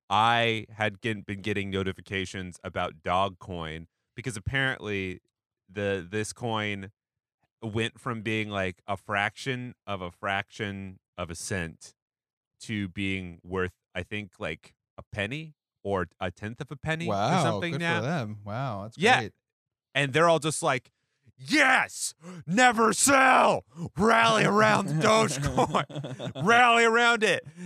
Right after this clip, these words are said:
Speaker 1: It's like, "Yesterday, we were a fraction of a fraction of a fraction of a penny, but tomorrow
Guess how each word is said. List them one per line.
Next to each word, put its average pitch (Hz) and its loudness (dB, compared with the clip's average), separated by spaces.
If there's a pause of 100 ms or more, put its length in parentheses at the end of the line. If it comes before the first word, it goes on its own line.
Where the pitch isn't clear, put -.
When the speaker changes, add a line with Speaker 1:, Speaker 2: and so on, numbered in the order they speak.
(160)
Speaker 1:
It's 160 0
like, 180 2 (300)
"Yesterday, 196 4
we 165 2
were 170 4
a 147 2
fraction 175 -2
of 156 -2
a 151 -2
fraction 175 2
of 165 -2
a 160 0
fraction 175 0
of 160 -6
a 156 0
penny, 160 -2 (240)
but 151 -2
tomorrow 196 4